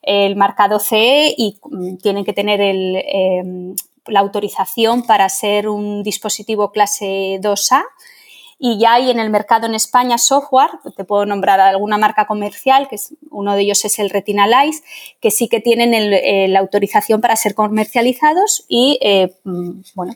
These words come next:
pues ya lo, lo podemos encontrar como una, como una solución de mercado en retinopatía diabética. En estos momentos, lo que es la retinopatía diabética es como que la investigación ahí ya está bastante clara de que tienen una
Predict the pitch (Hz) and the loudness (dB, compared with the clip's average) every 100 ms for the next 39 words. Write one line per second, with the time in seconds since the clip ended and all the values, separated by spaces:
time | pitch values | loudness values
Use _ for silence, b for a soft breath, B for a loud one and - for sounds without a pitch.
0 | - 196 196 196 202 220 196 190 202 202 | -10 -2 2 2 0 2 2 2 0 0
1 | 208 214 208 208 240 254 226 196 202 196 | 0 0 0 2 0 0 0 2 4 4
2 | 196 196 - 196 202 226 - 220 - 254 | 6 4 2 -2 0 0 0 -2 -2 0
3 | 277 226 - 269 339 - 220 208 202 202 | 2 0 2 2 2 2 0 -2 -2 -2
4 | 190 196 214 202 185 185 - 175 190 _ | 0 0 2 2 0 -2 -8 -8 -10 _
5 | B B B B - 226 226 247 262 262 | B B B B -2 0 2 2 2 4
6 | 311 320 226 214 202 214 226 247 220 202 | 4 4 2 4 2 4 4 2 2 0
7 | 196 202 202 196 226 226 233 269 294 254 | 0 -4 -2 -2 2 4 4 4 0 0
8 | 202 - 240 220 214 202 190 - 202 196 | -2 0 0 0 0 -2 -4 0 2 2
9 | 269 262 214 247 220 - 233 226 - - | 0 2 2 2 0 0 2 2 2 0
10 | 220 233 311 320 202 185 - 175 - _ | 0 0 2 2 0 -4 -2 -2 -2 _
11 | _ _ 226 214 214 - - 220 208 208 | _ _ -2 0 -2 -6 -6 0 4 2